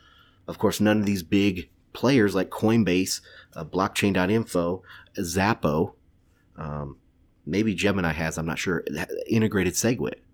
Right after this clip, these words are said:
Right? So, oh, fuck, they need more space now. But they won't use SegWit, which is more space now. They're just, they're not fooling anyone. People, don't be fooled by them. They're liars and cheats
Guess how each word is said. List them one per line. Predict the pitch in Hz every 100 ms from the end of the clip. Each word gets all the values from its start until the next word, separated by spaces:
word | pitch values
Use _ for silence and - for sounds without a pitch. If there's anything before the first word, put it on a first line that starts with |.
| _ _ _ _ _ _ _ _ _ _
Right? | 90 80
So, | 95 82 - - _ 120
oh, | 131 87 - _
fuck, | - - -
they | 101
need | 98 110
more | 101
space | - - 98 -
now. | 82 92 127 87 - - _ _ - - - -
But | -
they | 98
won't | 85 110 127
use | 95 101 - -
SegWit, | 135 98 87
which | 98 -
is | 98
more | 98 92
space | - 92 87 - -
now. | 110 117 113 78 - _ _ _ _ _ _ _ _ _ -
They're | 95
just, | 95 95 - _ _ -
they're | 101
not | 147 -
fooling | 135 202 202
anyone. | 165 101 85 76 64 64 _ _ _ _ _ _ -
People, | 101 - 127
don't | 139 165
be |
fooled | 202 - 220 -
by | 135
them. | 92 85 69 62 _ _ _ _ _ _ _ _ _ _ _ _ _ _
They're | - 247
liars | 113 123 214 139 78 - -
and | 95
cheats | - - 190 - -